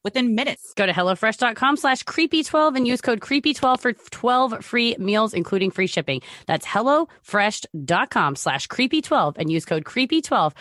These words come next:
Speaker 2: for twelve free meals, including free shipping.
Speaker 1: Convinced more than ever that her daughter had been murdered, Mary Jane took her information to John Alfred Preston, the Greenbrier County prosecuting attorney.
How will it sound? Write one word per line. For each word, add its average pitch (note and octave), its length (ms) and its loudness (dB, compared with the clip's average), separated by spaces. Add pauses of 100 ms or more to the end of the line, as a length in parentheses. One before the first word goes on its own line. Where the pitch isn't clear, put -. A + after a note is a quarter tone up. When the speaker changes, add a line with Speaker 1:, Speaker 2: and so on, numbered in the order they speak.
(160)
Speaker 2:
for - 100 -2
twelve F3 540 0
free G3 260 0
meals, F3+ 300 2
including D4 400 2
free D#4+ 140 0
shipping. E3+ 420 -2 (1800)
Speaker 1:
Convinced C4+ 600 -2
more A#3+ 180 2
than A#3 140 0
ever C3+ 240 -2
that C#3+ 140 -8
her E3+ 100 -6
daughter F3+ 340 2
had G3+ 100 -2
been F3+ 160 -4
murdered, D3 320 -8 (360)
Mary C4 300 0
Jane B3+ 280 2
took C#4+ 280 -4
her E4+ 100 -4
information C#3 680 -8 (200)
to E3+ 100 -10
John A3+ 480 0
Alfred G3+ 400 -2
Preston, - 420 -6 (260)
the F3 80 -4
Greenbrier C#4 560 2
County F3 360 -4
prosecuting C#3+ 640 -6
attorney. A#2+ 400 -8